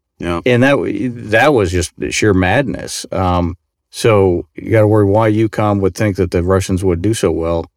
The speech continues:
Speaker 2: when they have a, you know, they should really look at, question how they do an analysis. Of course, you know, big budgets are always better for, for the
Speaker 1: Yeah,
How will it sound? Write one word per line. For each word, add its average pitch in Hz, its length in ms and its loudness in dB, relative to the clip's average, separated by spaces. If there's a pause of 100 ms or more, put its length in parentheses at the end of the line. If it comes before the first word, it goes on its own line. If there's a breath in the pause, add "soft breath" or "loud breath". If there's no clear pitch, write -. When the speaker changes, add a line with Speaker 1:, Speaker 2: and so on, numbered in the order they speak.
(400)
Speaker 2:
when 104 120 0
they 95 80 0
have 101 220 0
a, 90 80 -2 (400)
you - 180 -10
know, 87 220 -16 (120)
they 135 220 4
should 120 140 2
really 123 220 6
look 110 200 2
at, 95 200 0
question 104 320 0
how 92 160 -2
they 87 100 -2
do 87 160 0
an 85 180 -4 (120)
analysis. 85 560 -4
Of - 60 -20
course, - 260 -6 (400)
you - 80 -12
know, 82 160 -10 (260)
big 98 180 0
budgets 92 380 0
are 98 100 2
always 95 240 4
better 95 340 2
for, 90 340 -6 (100)
for - 180 -4
the 90 60 -4
Speaker 1:
Yeah, 95 80 -2